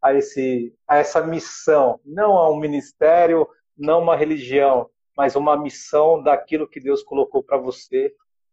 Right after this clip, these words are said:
que Deus te dê essa continuidade. Eu acredito que muita gente aqui tem empresários, tem amigos da igreja, tá aqui assistindo, depois vai pro podcast, e eu gostaria que você desse uma palavra final de encorajamento,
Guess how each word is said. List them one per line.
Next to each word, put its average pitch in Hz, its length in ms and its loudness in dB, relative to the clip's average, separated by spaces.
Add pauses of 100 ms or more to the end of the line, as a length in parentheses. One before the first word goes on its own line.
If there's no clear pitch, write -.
(200)
que 131 140 -8
Deus 131 520 -4 (800)
te - 140 -14
dê 143 220 4
essa 139 640 2
continuidade. 120 760 -2 (580)
Eu 139 60 0
acredito 160 300 -2
que 170 60 -8
muita 185 220 2
gente 165 180 0
aqui 160 160 -2
tem 156 160 -4
empresários, 156 960 2
tem 156 160 -6
amigos 139 340 -4
da 127 100 2
igreja, 170 680 2 (360)
tá 143 80 2
aqui 143 300 0
assistindo, 170 840 0 (300)
depois 139 300 -2
vai 147 100 0
pro - 180 -16
podcast, 165 880 0
e 156 180 -6 (340)
eu 139 100 2
gostaria 139 360 0
que 143 100 -12
você 143 220 -6
desse 135 280 0
uma 135 160 -2
palavra 131 320 2
final 151 720 0 (360)
de 127 460 -2
encorajamento, 147 760 0